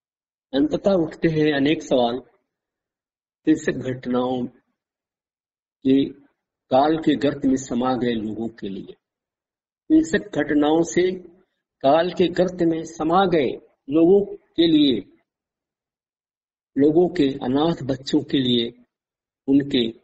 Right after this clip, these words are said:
वयोवृद्ध माता पिता के लिए, इन सबके अनंत वेदना के गंभीर सवालों का जवाब कौन देगा? इन सबके अनंत वेदना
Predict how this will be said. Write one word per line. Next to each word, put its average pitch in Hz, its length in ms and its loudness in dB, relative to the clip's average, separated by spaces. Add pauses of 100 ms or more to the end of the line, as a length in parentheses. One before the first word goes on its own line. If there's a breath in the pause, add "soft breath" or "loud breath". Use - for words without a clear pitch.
(360)
वयोवृद्ध 143 580 0
माता 131 340 0
पिता 147 320 -6
के 127 220 -6
लिए, 107 460 -4 (1600)
इन 156 240 2
सबके - 680 -2
अनंत 147 360 0
वेदना 127 580 -2 (800)
के 127 100 -2
गंभीर 123 480 0
सवालों 117 500 -4
का 113 200 -6
जवाब 110 440 -8 (100)
कौन 131 240 0
देगा? - 360 -14 (1040)
इन 175 180 4
सबके 180 560 -2
अनंत 185 380 0
वेदना 165 500 2